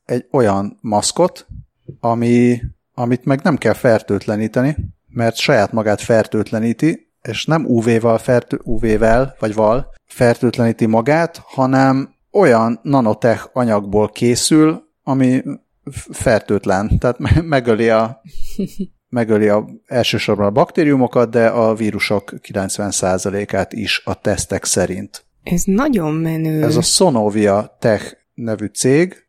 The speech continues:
Speaker 1: és, ö, utána nézte, egyrészt beszereztünk ilyen maszkokat, szóval nekem már ilyen maszkom van, képzeld el.
Speaker 2: <gasps> Wow. És mi a tapasztalatod? Tényleg fertőtlen?
Speaker 1: Hát ugye ezt nem tudom, elvileg van rá,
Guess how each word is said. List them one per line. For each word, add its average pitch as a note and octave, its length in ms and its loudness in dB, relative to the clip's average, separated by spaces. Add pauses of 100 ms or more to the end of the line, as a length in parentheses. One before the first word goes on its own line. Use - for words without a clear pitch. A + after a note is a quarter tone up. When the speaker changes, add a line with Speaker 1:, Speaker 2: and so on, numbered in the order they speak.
(100)
Speaker 1:
és, A2+ 440 0
ö, B2 320 6 (300)
utána D3 360 2
nézte, A#2 400 -2 (180)
egyrészt E3 600 2 (140)
beszereztünk B2 600 0
ilyen A2 160 2
maszkokat, G2+ 680 -2 (180)
szóval B2 260 0
nekem C3+ 260 0
már C3+ 160 2
ilyen A2+ 180 2
maszkom G2+ 440 0
van, G#2 160 -2
képzeld G#2 480 0
el. G2+ 200 -4
Speaker 2:
<gasps> B3 40 -6 (520)
Wow. F3 800 -4 (260)
És G3 180 -2
mi A3+ 160 2
a F3 80 -2
tapasztalatod? F3+ 960 -4 (160)
Tényleg G3+ 340 0
fertőtlen? F3+ 920 -4
Speaker 1:
Hát C3+ 220 -2
ugye D3 160 2
ezt D3 160 0
nem F3+ 160 2
tudom, A#2 360 2
elvileg C3+ 400 2
van C3 220 4
rá, G#2+ 200 4